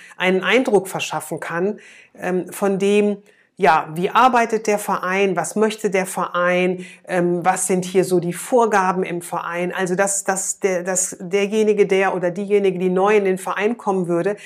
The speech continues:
eben wirklich ein Bild von eurem Verein bekommt. Und so könnt ihr eben einfach früh genug klären, ob ihr in ein Miteinander kommt, also ob da eben so,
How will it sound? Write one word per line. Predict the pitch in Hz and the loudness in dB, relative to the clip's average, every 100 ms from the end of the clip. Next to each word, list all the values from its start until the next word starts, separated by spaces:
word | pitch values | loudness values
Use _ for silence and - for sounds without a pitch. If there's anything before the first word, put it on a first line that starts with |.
| - | -20
eben | - 196 208 180 | -2 0 0 0
wirklich | 196 196 214 208 | -2 0 -2 -2
ein | 214 226 240 214 | -4 -2 -2 -4
Bild | - 285 226 - - _ _ _ | 2 4 4 -2 -14 _ _ _
von | - 165 | -8 -6
eurem | 165 160 143 | -4 -6 -8
Verein | 143 156 143 143 | -10 -12 -10 -10
bekommt. | 139 - - - - _ - - - - | -12 -14 -16 -18 -20 _ -20 -20 -20 -4
Und | 185 185 | 0 0
so | - 220 | 4 2
könnt | 233 262 247 | 6 4 6
ihr | 220 | 4
eben | 214 214 | 4 0
einfach | 202 208 - 185 | 0 -2 -2 -4
früh | - - 285 | -4 0 2
genug | 285 247 214 | 4 4 2
klären, | - 202 190 208 233 - - | 0 0 2 2 -2 -12 -4
ob | 208 208 - | -4 -2 0
ihr | 190 | 2
in | 202 202 | 2 0
ein | 202 226 | 0 0
Miteinander | 294 220 170 160 143 | 0 0 0 0 -4
kommt, | - 139 135 - 175 | -6 -10 -12 -10 -8
also | 165 | -4
ob | 185 180 | -6 0
da | 196 190 | 0 2
eben | 196 202 | -2 -2
so, | 180 196 | 2 2